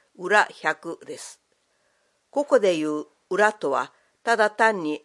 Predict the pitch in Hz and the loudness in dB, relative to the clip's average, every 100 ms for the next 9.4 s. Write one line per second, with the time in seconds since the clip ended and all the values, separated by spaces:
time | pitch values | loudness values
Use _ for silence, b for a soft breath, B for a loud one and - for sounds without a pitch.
0 | _ 208 269 277 262 220 180 151 175 175 | _ 0 2 2 2 0 -6 -6 -8 -10
1 | 220 196 202 196 180 208 247 226 - 170 | -4 -4 -2 0 0 0 -6 -6 -8 -8
2 | 185 180 175 170 139 139 147 - 117 - | -6 -6 -4 -4 -2 -4 -8 -14 -18 -20
3 | _ _ _ _ - 180 190 180 - _ | _ _ _ _ -4 0 2 2 0 _
4 | - 170 175 165 - _ 190 165 - _ | -6 0 2 2 -2 _ -6 -6 -10 _
5 | _ _ 262 262 254 254 233 226 226 220 | _ _ 0 2 0 0 0 2 0 2
6 | 196 202 - 147 147 151 147 139 139 b | 2 2 -2 -8 -6 -4 -4 -6 -14 b
7 | b b _ - 226 190 - - - 269 | b b _ -6 0 0 0 -4 -2 -2
8 | 254 220 160 - 190 185 185 - 143 123 | -2 -2 -2 0 2 2 0 -4 -10 -8
9 | 131 196 - | -12 -14 -20